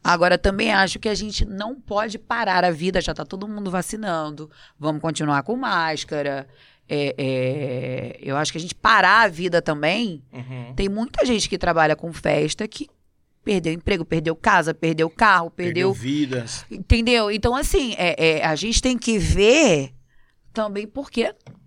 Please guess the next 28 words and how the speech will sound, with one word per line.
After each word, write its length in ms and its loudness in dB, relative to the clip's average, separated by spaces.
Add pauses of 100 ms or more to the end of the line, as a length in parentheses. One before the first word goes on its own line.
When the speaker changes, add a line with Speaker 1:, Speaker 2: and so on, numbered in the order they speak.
(160)
Speaker 1:
gente, 520 -8
tá 100 -8
todo 340 -10
mundo 180 -8
se 120 -12
vacinando, 520 -8
já 100 -10
tamo 200 -14
indo 100 -16
pra 140 -12
terceira 420 -10
dose. 600 -2 (420)
Se 420 4
o 60 8
negócio 380 0
realmente 480 -2
ficar 300 2
feio, 560 6
eu 120 -2
vou 100 -4
ser 100 -4
a 40 -10
primeira, 320 -6 (320)
primeira 340 -4
a 20 -4
falar, 280 -4
"Não, 220 -4
é, 120 -14